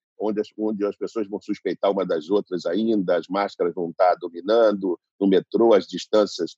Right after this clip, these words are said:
a gente vai ficar mais oriental na forma de, de, de abra-, de, de, de cumprimentar as pessoas, vamos ser menos efusivos, enfim, eu acho que a gente vai, vai sofrer uma, uma mudança de paradigma, vai ter um paradigma aí nessa questão. E aí a volta vai ser gradual, e o que a gente tá trabalhando no mundo inteiro,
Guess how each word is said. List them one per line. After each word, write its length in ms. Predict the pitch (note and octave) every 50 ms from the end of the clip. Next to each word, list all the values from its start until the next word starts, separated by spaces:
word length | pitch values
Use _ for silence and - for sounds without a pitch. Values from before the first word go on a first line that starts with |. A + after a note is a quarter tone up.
| _ _ -
a 40 | F2+
gente 180 | - B2 A#2 -
vai 100 | A2+ G2+
ficar 180 | - _ G#2+
mais 200 | G2 A2 G#2+ G2
oriental 640 | - G#2 G2 G2+ F#2+ E2+ - _ - A2 A2+ G#2+ G#2+
na 120 | G2+ F#2+ -
forma 300 | _ - G2+ F#2+ G2 F#2+
de, 200 | F2+ F2 F#2 E2
de, 200 | D#2+ F2 F#2+ F#2 F#2+ _
de 80 | G2 F#2+
abra-, 220 | F2 F2 F2+ D#2 _ _ _ _ _
de, 220 | _ E2 F#2+ F2+ -
de, 240 | - - F#2+ E2+ -
de 160 | F2+ F2+ F2+
cumprimentar 520 | - G3+ F#3+ C#3 G#2 G2 G2 E2+ - G2
as 80 | F#2 -
pessoas, 560 | _ - - - - A2 A#2 A#2+ A#2 G2 F2+
vamos 180 | - G2 F#2+ -
ser 100 | - F#2+
menos 260 | G2+ G#2 G#2 G2 E2+
efusivos, 800 | G2 F#2 _ F#2+ F2+ E2 E2 G#2+ B2+ B2+ A#2 G2+ F2 F#2+ E2+ E2
enfim, 260 | F#2 E2+ _ F2 E2
eu 60 | F2+
acho 120 | G2 G2+ -
que 40 | G2+
a 60 | G2
gente 200 | G2 A2 - -
vai, 200 | - A2 A2 A2 - _ _ _ _
vai 120 | - G#2+
sofrer 420 | - - B2 A2 - - A2+ B2
uma, 260 | C3 C3 B2+ C3 B2 A#2+
uma 220 | - A#2 A2+ A#2
mudança 500 | A#2 A#2 G#2 E2 G#2 G#2 G#2+ - - G#2+
de 140 | G#2 G#2 G2+
paradigma, 500 | _ F#2+ F#2+ F#2+ E2 D#2 E2 F#2 F#2+ F2+
vai 100 | F#2 F2+
ter 80 | -
um 60 | A2+ A2+
paradigma 480 | A#2 A#2+ B2+ A2 F2 G2+ G#2 G#2 G2+
aí 60 | G#2
nessa 200 | G#2+ A2+ - -
questão. 380 | - _ A#2 - - - F2 D#2+ _ _ _ _ _ _ _ _ _
E 100 | A#2 B2
aí 260 | B2+ B2+ B2 C#3 D#3
a 60 | D#3 C3
volta 320 | G#2 - C3 C#3 - C3
vai 100 | B2 B2+
ser 180 | - - C3+ A#2+
gradual, 600 | A#2+ A#2 A2 G2+ F#2+ F#2 A2 C3 C3 A2 F#2 G2
e 80 | A2
o 100 | C3 D3
que 100 | C#3+ - B2
a 40 |
gente 180 | G2 G#2 G2 G2
tá 120 | _ G2 F#2
trabalhando 680 | - - F#2 E2+ E2+ D#2+ D#2+ F#2 A2 C3 B2 B2 - D2+
no 100 | D2+ E2+
mundo 260 | F2 F#2 A2 A#2 G#2
inteiro, 480 | F2 D2+ - _ F#2 G#2+ A#2+ A2 E2 D2+